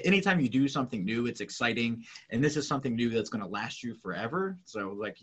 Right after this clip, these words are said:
it's like going to the gym, but times infinity, because what you do in a gym only lasts you a little bit 'cause you gotta keep working at it. But what you do in a tattoo shop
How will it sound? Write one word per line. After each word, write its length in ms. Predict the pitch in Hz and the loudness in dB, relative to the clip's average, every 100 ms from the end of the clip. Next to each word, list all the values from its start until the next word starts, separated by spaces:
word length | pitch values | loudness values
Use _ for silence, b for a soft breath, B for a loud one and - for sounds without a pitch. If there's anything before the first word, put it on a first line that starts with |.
| 104 | -2
it's 200 | 135 - | -2 0
like 140 | 127 110 | -2 -2
going 260 | 113 131 135 | -2 0 0
to 60 | 117 | 0
the 100 | 117 | -2
gym, 420 | 120 123 135 135 b b _ - | 0 0 0 -4 b b _ -2
but 220 | 117 110 _ _ _ _ _ _ _ | 0 0 _ _ _ _ _ _ _
times 280 | 139 123 110 | 0 0 0
infinity, 460 | 104 113 110 90 | -4 -4 -2 -4
because 600 | 85 95 107 101 95 90 B B - | -6 -6 -4 -4 -4 -8 B B -6
what 140 | 123 | -2
you 100 | 123 | 2
do 160 | 123 143 | 6 8
in 80 | 127 | 6
a 60 | |
gym 420 | 117 170 175 156 147 | 4 4 6 6 4
only 200 | 131 127 | 2 4
lasts 360 | 123 123 - 135 | 4 2 0 0
you 380 | 127 120 117 | 2 4 2
a 60 | 113 | 2
little 260 | 123 160 131 | 4 6 6
bit 300 | 117 120 - | 4 0 -4
'cause 120 | 123 110 | -8 -2
you 60 | |
gotta 120 | 117 104 | -2 -2
keep 160 | 101 | -2
working 240 | 123 139 123 | 0 2 2
at 140 | 120 | 2
it. 100 | 117 | 0
But 80 | 95 | -4
what 120 | 117 | 0
you 80 | 120 | 4
do 120 | 135 | 4
in 60 | 110 | 2
a 40 | |
tattoo 380 | 139 127 180 202 | 0 -2 -2 -2
shop 360 | 151 120 117 | 4 2 2